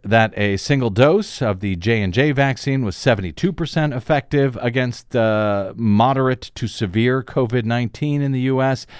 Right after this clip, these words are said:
That compared with ninety-five percent for the two-shot Pfizer and Moderna vaccines, and yet health officials are still concerned. Uh, a Food and Drug Administration analysis cautioned it's not clear how well the vaccines work against each new variant.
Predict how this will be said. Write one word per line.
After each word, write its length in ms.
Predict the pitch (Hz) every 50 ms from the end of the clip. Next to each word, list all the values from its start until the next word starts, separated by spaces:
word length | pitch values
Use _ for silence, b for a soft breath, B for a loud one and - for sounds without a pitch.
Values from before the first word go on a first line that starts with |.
| B B -
That 200 | 120 120 123 -
compared 380 | - 107 95 113 120 117 107
with 160 | 104 101 - -
ninety-five 1000 | 92 90 95 110 127 117 113 101 - - 123 123 123 123 123 127 120 113 b b b b b b b b b b b b b b b b b -
percent 580 | - 131 - - - 131 127 139 151 - - - - _
for 200 | - 123 110 92
the 160 | 90 90 85
two-shot 640 | - - - 156 147 123 - - 147 127 120 120 -
Pfizer 540 | - - - 120 120 123 107 110 117 113 -
and 300 | 104 104 101 98 95 95
Moderna 600 | 95 90 85 80 101 101 113 120 127 135 135 123
vaccines, 800 | 107 98 117 120 123 113 - - - 135 135 139 147 147 117 113
and 180 | 107 98 92
yet 220 | 90 98 110 117 -
health 300 | 90 107 113 117 - 120
officials 420 | 104 - 120 117 - 127 113 104 107 -
are 240 | 101 101 104 107 110
still 320 | - - - 117 110 110
concerned. 800 | 101 - 113 95 87 - - - 135 123 101 82 78 73 - b b b b b b b b b b b b b b b b b b b b b b b b - - - - -
Uh, 380 | 98 92 90 90 90 92 95 92
a 60 | 95
Food 320 | - - 139 135 135 123
and 140 | 117 107 95
Drug 340 | 104 123 139 139 131 113 117
Administration 840 | - - 110 95 104 107 101 101 - - 117 107 101 - - 110 101
analysis 720 | 98 95 101 101 101 101 101 98 - - 113 107 98 -
cautioned 500 | - - 123 113 110 101 - 117 107 104
it's 200 | 107 101 - -
not 260 | - 104 95 92 - -
clear 420 | - - 170 190 160 113 92 82
how 160 | 78 110 104
well 220 | 101 101 98 98 95
the 60 | 92
vaccines 560 | 82 110 107 101 95 - - 110 98 90 -
work 260 | 98 104 107 101 -
against 340 | 95 87 98 98 90 - - -
each 280 | 123 110 101 - -
new 160 | 98 92 90 80
variant. 560 | 80 120 143 143 135 131 127 127 120 -